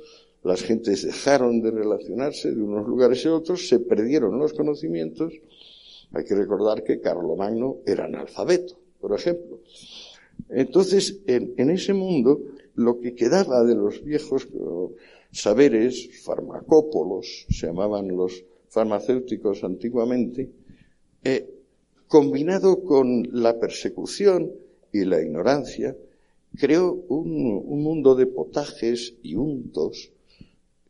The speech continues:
que es los que empezaron a perseguir desde el siglo catorce,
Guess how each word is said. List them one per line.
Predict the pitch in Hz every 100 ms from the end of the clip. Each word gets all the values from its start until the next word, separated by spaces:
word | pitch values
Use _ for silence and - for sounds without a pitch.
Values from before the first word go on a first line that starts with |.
| _ _
que | 117
es | 156 170
los | 180 -
que | - 104 92
empezaron | - 101 92 147 175
a |
perseguir | - 104 - 92 - - 277 - _ _ - -
desde | 110 98 101
el | -
siglo | 147 143
catorce, | - - - 139 113 - 87